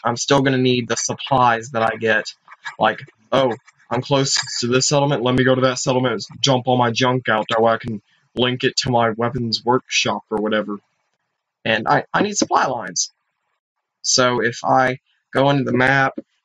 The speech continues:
and pull up the supply lines in the next episode and show you how I did it, then boom, that's how I did it. I'm gonna make a guide on how I did it.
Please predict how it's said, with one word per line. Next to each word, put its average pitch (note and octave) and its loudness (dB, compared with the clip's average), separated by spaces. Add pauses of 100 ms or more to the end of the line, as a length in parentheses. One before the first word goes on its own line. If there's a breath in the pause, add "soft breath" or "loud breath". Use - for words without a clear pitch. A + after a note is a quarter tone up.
and A2+ -2
pull C#3 -2
up C3+ -2
the B2 -8
supply C3 0
lines B2+ -2
in B2 -6
the B2 -4
next B2 -2
episode B2 -2
and A2+ -4
show C#3 2
you B2 2
how B2+ 2
I A2+ 2
did A#2+ -4
it, A2+ -2 (360)
then A#2+ 2 (400 soft breath)
boom, F#3+ 4
that's C3 0
how C3 2
I B2+ 0
did B2 -8
it. - -6
I'm A#2 -2
gonna A#2+ -8
make A#2 -2
a A#2 -20
guide A#2 2
on G#2+ -12
how A2 -14
I G#2+ -18
did G#2+ -20
it. G#2 -20